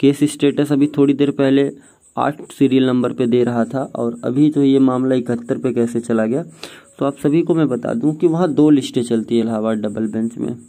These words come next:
ठीक है, दो लिस्टें, यानी पहली और दूसरी। तो पहली के हिसाब से जो, अ, माना गया था उसमें serial number आठ पे लग, लग रहा था, लेकिन जब दो लिस्टों को connect किया गया तो वो number जा करके इकहत्तर पे आकर के रुक रहा है। तो ये समस्या है। आप यहाँ भी देखेंगे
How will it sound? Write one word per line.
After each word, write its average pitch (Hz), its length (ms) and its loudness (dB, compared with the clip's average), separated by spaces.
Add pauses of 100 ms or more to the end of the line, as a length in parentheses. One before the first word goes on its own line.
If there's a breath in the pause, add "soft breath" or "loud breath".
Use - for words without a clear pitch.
(500 soft breath)
ठीक 143 160 0
है, 123 360 -2
दो 147 160 6
लिस्टें, 120 360 -2 (140)
यानी 127 260 2
पहली 139 440 2
और 131 240 -2
दूसरी। 117 440 0 (600 loud breath)
तो 202 120 4
पहली 160 420 4
के 180 120 2
हिसाब 165 380 2
से 165 160 -2
जो, 156 140 -2
अ, 143 340 0
माना 139 320 2
गया 123 220 2
था 139 140 -2
उसमें 170 260 2
serial 160 300 2
number 160 240 2
आठ - 300 -2
पे 170 120 0
लग, 151 200 2
लग 147 200 4
रहा 135 200 2
था, 135 140 -8 (460 loud breath)
लेकिन 151 220 2
जब 151 160 2
दो 151 160 4
लिस्टों 165 300 0
को 160 120 -4
connect 151 360 -2
किया 131 200 2
गया 131 220 2
तो 160 120 0
वो 143 240 4
number 139 380 2
जा 135 160 0
करके 135 400 -2
इकहत्तर - 460 -2
पे 135 160 0
आकर 113 280 0
के 120 140 -2
रुक 113 200 -4
रहा 110 220 -6
है। 127 100 -14 (600 soft breath)
तो 180 80 6
ये 147 280 4
समस्या 120 480 0
है। 117 80 4
आप 131 240 0
यहाँ 139 280 2
भी 147 100 2
देखेंगे 135 500 0